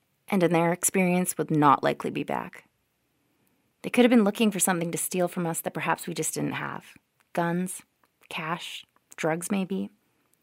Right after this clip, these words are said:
The other theory is it could have been some adolescents trying to scare us. Deep down, Nicole and I both knew they just thought we were two women alone in a house that scared themselves somehow.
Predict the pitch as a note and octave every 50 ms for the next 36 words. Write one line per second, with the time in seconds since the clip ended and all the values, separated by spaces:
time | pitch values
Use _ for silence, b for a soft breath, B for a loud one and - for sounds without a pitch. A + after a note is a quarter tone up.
0 | _ - - G#3 G#3+ G#3 A3 G#3 - G3 F3+ F3 E3 D#3+ D#3+ E3+ - - F#3 E3
1 | - D#3+ D#3+ D#3 - - D#3 C#3 - - C#3 C#3+ D3+ D3+ D3 D3 D3 - D3+ C#3+
2 | - - D3+ C3+ C3 - - - - - - - A1+ - - - - - - b
3 | b b b b b b b b _ - F#3+ F#3+ G3 - - D#3+ D#3+ D#3+ D#3 D3+
4 | D#3 D#3 - - - - E3+ - - F#3 E3+ E3 D#3+ D#3 D3 D3 D3+ D3 D3+ -
5 | - D#3+ D3 C#3+ C3+ C#3 C#3 C3+ D3 - - - C#3 A2+ C3 C#3 C#3 C3 - -
6 | - D#3+ D#3+ D#3+ D3+ D3 D3 C#3+ C#3 C3+ C3+ C3+ C#3 C#3 C3+ C3+ C3+ B2+ B2 B2
7 | B2 - - - - - C3 A#2+ A#2+ A#2+ C#3 C#3 - - F2 - - - C3+ A#2+
8 | C#3 - D3 - C#3 C#3+